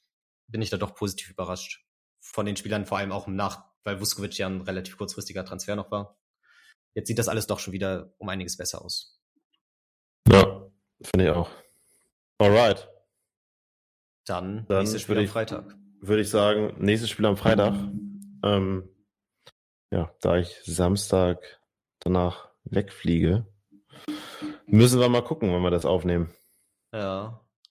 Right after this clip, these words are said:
Speaker 1: Ja, lass da gleich noch mal ein bisschen drüber schnacken.
Speaker 2: Ja,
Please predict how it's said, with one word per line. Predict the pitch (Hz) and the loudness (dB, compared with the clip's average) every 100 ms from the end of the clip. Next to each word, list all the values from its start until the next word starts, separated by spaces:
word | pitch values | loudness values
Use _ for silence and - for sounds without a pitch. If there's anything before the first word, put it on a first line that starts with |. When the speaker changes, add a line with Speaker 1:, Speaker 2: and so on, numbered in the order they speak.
| _ _ _ 107 | _ _ _ -8
Speaker 1:
Ja, | 104 | -6
lass | 98 | -6
da | 101 | -8
gleich | 95 92 | -8 -8
noch | 95 | -8
mal | 95 | -8
ein | |
bisschen | 95 - | -10 -12
drüber | 95 95 92 | -12 -10 -10
schnacken. | - 95 95 104 101 _ _ _ _ _ - | -8 -12 -10 -14 -14 _ _ _ _ _ -2
Speaker 2:
Ja, | 107 | 0